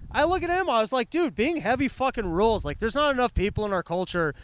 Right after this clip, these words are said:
talking about having a little bit of chunk. I wanna ma-, maybe I'll make that my thing is, you know, just be a little chunky. It looks better with your clothes on. And how often are you actually naked in front of new women? It, what is it? What is that? How often does that happen?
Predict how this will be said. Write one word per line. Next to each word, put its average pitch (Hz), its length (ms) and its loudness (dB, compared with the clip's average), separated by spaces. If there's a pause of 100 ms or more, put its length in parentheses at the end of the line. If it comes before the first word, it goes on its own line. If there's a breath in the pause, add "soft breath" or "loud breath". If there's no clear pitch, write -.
(180 loud breath)
talking 202 340 -2
about 208 260 0
having 196 220 0
a 190 60 -4
little 196 220 0
bit 185 100 -2
of 180 80 -4
chunk. 226 360 -2
I 143 100 0
wanna 269 160 2
ma-, 262 180 0
maybe 285 240 0
I'll 277 120 4
make 269 180 -2
that 240 160 0
my 214 220 0
thing 202 280 -4
is, 143 200 -10 (240 soft breath)
you 202 100 -2
know, 214 120 2
just 214 220 -8
be 262 80 -2
a 285 80 4
little 277 200 2
chunky. 226 540 -2
It 170 100 -6
looks 220 180 -2
better 254 260 2
with 240 160 -2
your 220 100 -6
clothes 233 360 0
on. 170 240 -2 (400 soft breath)
And 180 120 -2
how 226 180 2
often 262 280 2
are 254 40 -4
you 247 100 -2
actually 247 320 0
naked 226 320 0
in 196 80 -4
front 214 220 -2
of 202 80 -2
new 214 160 2
women? 208 300 0
It, 131 120 -12
what 170 260 0
is 127 140 -10
it? 135 80 -10
What 185 180 -6
is 226 100 -6
that? 233 120 -2
How 285 160 4
often 339 160 0
does 339 80 -6
that 320 140 4
happen? 311 360 0